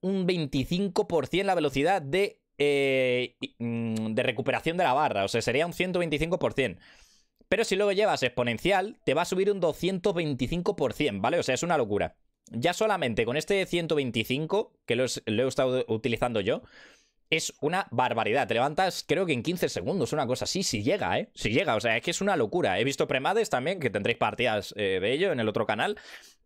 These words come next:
en donde, eh, me he enfrentado a ellos y era tirar a uno con Oni y, y a los diez segundos, quince segundos ya estaba el tío levantado. Y claro, si estás contra cuatro tíos que están cerca tuya,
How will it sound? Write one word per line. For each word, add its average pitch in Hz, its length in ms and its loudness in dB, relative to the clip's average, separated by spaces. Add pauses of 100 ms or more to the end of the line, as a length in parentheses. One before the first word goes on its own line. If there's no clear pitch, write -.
en 127 120 0
donde, 123 480 0 (120)
eh, 127 160 0
me 127 140 -2
he - 20 2
enfrentado 139 340 0
a 139 80 2
ellos 196 320 -2
y 131 120 2
era 139 140 0
tirar 123 280 2
a 151 80 4
uno 196 280 0
con 190 160 0
Oni 240 480 -2
y, 120 300 -6
y 117 80 4
a 123 100 4
los 123 140 2
diez 165 160 0
segundos, 180 380 -2
quince 180 240 -2
segundos 196 260 0
ya 190 60 -2
estaba 202 180 0
el 131 60 -4
tío 147 100 0
levantado. 120 440 0 (500)
Y 123 80 -2
claro, 165 380 2
si 127 180 -2
estás 156 220 0
contra 180 420 -2
cuatro 190 380 0
tíos 208 280 0
que - 80 -2
están 139 220 0
cerca 180 340 0
tuya, 156 460 0